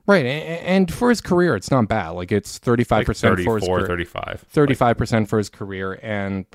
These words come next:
Speaker 1: I just, I still assume that every player is gonna get an uptick in shooting when they come to the Cavs, so that's on my mind as well. But again, that's probably a bit of a tough sell, right? Like, I'm not anticipating Josh Hart because,
Speaker 2: No.
Speaker 1: I mean,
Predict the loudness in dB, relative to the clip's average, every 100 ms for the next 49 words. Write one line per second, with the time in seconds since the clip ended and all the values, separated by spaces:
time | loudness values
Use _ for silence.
0 | _ 0 0 2 -2 -2 -14 -20 -20 -8
1 | -4 2 2 2 2 2 2 0 -2 0
2 | 2 0 -2 -2 -2 -2 0 2 2 2
3 | 2 -2 -6 -10 -8 -12 -10 -8 -6 -4
4 | -4 -2 -2 -2 -2 0 -2 -2 -4 -4
5 | -4 -2 0 -2 -8 -18 _ 0 2 2
6 | 2 0 0 -2 2 2 2 -4 -20 -4
7 | -2 0 0 0 -2 -8 -4 -2 0 2
8 | 2 2 0 -2 -4 -4 -4 -4 -2 -4
9 | -2 -6 -4 -4 0 2 4 4 2 0
10 | -4 -12 -10 -4 -2 0 -2 -2 -4 -6
11 | -8 -8 -4 -4 -4 -6 -4 -4 -6 -8
12 | -2 2 4 4 2